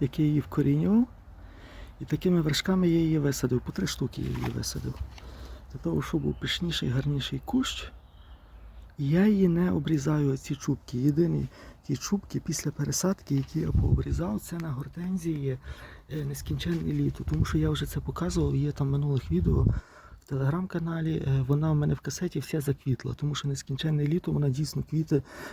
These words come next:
е, квітне там, е, нескінченно, можна сказати. І мені прийшлось ці квіти пообрізати, ті чубки, для того, щоб вона,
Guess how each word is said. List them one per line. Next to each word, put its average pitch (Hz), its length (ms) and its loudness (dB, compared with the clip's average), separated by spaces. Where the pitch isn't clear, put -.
е, 127 120 0
квітне 151 400 0
там, 139 280 2
е, 131 100 4
нескінченно, 131 680 0
можна 123 260 0
сказати. 117 500 -4
І 147 60 0
мені 151 180 0
прийшлось 143 420 -6
ці - 120 -10
квіти 139 340 -6
пообрізати, 135 800 -4
ті 131 440 0
чубки, - 340 -8
для 120 140 0
того, 165 260 0
щоб 151 180 -4
вона, 147 280 -2